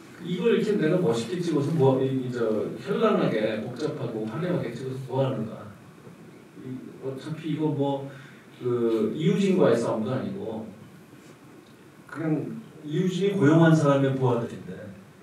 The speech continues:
얘들하고 싸우는 게 뭐 그렇게 중요한 일이라고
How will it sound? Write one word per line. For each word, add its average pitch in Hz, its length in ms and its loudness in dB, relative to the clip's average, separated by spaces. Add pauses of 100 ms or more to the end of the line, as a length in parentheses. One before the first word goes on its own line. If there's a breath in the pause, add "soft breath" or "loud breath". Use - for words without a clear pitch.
(180)
얘들하고 156 440 0
싸우는 139 340 -2
게 151 100 -4
뭐 160 340 0
그렇게 156 220 -2 (380 loud breath)
중요한 127 600 -2
일이라고 95 640 -10